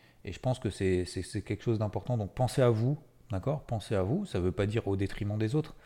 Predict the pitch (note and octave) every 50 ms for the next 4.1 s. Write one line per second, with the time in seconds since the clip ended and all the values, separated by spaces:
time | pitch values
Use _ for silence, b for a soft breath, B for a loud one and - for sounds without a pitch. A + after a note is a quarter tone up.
0 | B B B B B B B - - - G2 G#2 G2+ - A2+ G#2+ - - B2 A#2
1 | G#2 - - G#2+ G2 G2 G2 G#2 A#2+ C#3+ D#3 D3+ B B B B B B B B
2 | B - _ - - A2+ A2+ A2+ G#2+ G#2 G2 G2+ G2 F#2+ F#2+ F#2+ F#2+ F#2 F#2 F#2
3 | F#2 F#2+ F#2 F#2 F#2 F#2 - - _ _ _ _ - - F#2 F#2 F#2 F2 F2 F2
4 | F2+ F2